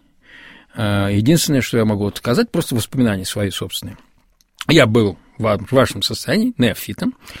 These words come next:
и в, это было дело за границей, и, э, священник повенчал двух, э, молодоженов, ну, понятно, мужчину и женщину, а священник был американский человек, а молодожены были русскими. И он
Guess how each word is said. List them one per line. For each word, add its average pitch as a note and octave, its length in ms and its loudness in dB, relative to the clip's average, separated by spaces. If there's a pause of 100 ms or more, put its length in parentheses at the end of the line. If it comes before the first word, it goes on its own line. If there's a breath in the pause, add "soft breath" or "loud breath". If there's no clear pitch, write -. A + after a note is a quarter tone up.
(400 loud breath)
и B2+ 140 4
в, G#2 260 -2
это B2+ 280 2
было G2 220 0
дело F#2+ 220 -2
за G2 120 -4
границей, G#2+ 520 0 (420 soft breath)
и, C#3+ 320 4
э, A#2 280 2
священник D#3+ 540 0
повенчал B2 680 0
двух, G#2+ 480 -2 (160)
э, G2+ 260 -2
молодоженов, G2 760 -2 (400)
ну, G#2+ 100 -6
понятно, - 540 -4
мужчину A#2 380 -4
и - 20 -4
женщину, F3+ 400 0 (320 loud breath)
а G#2+ 360 0
священник B2 380 0
был A2 140 2
американский G#2+ 580 0
человек, G2+ 520 -4
а G#2 160 -2
молодожены G2+ 520 -2
были C3+ 200 0
русскими. G2+ 460 -4 (440 loud breath)
И A#2+ 160 0
он B2+ 280 4